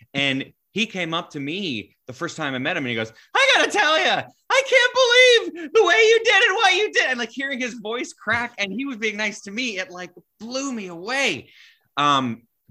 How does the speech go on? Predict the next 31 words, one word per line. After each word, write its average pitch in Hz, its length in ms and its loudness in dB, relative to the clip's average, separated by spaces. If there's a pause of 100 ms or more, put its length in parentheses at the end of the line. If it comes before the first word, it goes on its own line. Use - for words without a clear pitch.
but 196 180 -2
that 185 180 -2
whole, 190 240 -4
I 180 80 0
mean, 190 120 -2
it 185 100 -2
was 180 360 2
an 156 140 -2
empire. 147 440 -6
I 120 40 -4
mean, 143 200 -6
you 151 80 -6
know, 131 60 -4
people 131 220 -8
were 151 60 0
already 147 180 2
referring 139 340 -2
to 135 120 -2
it 127 60 -2
as 123 160 -2
the 117 60 -4
mothership 110 560 -4
at 131 100 -12
that 127 280 -4
point. 123 280 -4
Certainly 113 360 -6
Dan 110 200 -2
Patrick 135 480 -4
was. 120 380 2
And, 101 200 -8 (460)
um, 104 520 0